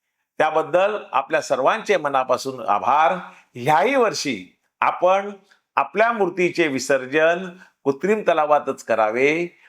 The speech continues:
व आपले जे निर्माल्य असेल, ते निर्माल्य कलशात टाकावे. याचबरोबर गणेशाचं आगमन तसेच विसर्जन होताना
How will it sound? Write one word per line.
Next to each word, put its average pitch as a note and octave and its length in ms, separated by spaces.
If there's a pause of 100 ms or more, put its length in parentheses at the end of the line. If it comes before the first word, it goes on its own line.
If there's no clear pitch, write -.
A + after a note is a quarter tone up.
(140)
व D#3+ 220 (680)
आपले E3+ 320
जे F#3 100
निर्माल्य F3+ 560
असेल, D#3+ 680
ते G#3+ 80
निर्माल्य E3+ 580
कलशात A#2+ 420 (100)
टाकावे. F#2+ 720 (560)
याचबरोबर F#3 840 (600)
गणेशाचं D3+ 560
आगमन E3 720 (420)
तसेच A#3+ 340
विसर्जन G3+ 520
होताना D3 640